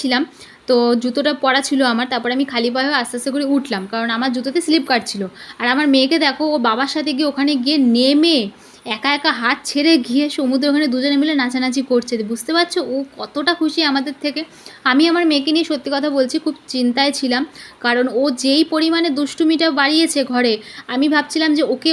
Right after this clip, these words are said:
ওইখানে সামলানোটা আমাদের পক্ষে খুবই চাপ হয়ে যাবে, বিশেষ করে আমার পক্ষে, ঠিক আছে। ওর বাবা তো খুব একটা বেশি ওকে সামলায় না,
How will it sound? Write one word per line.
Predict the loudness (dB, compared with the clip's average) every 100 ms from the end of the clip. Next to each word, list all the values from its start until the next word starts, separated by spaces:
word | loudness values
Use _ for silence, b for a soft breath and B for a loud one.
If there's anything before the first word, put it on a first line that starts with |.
| 2
ওইখানে | 0 -2 -2 0
সামলানোটা | 0 2 2 0 0 0
আমাদের | 0 -2 -4
পক্ষে | -6 -8 0
খুবই | 2 4 2
চাপ | 0 2
হয়ে | 0 2
যাবে, | 0 -2
বিশেষ | -6 -2
করে | 0 2
আমার | 2 0
পক্ষে, | -2 -2 -6 -6 B B -2
ঠিক | 0 0
আছে। | 2 0
ওর | 2
বাবা | 2 0 -2
তো | -4 -4
খুব | -2 -2
একটা | -2 -4
বেশি | -4 -2
ওকে | -2 -4
সামলায় | -2 0 2
না, | 2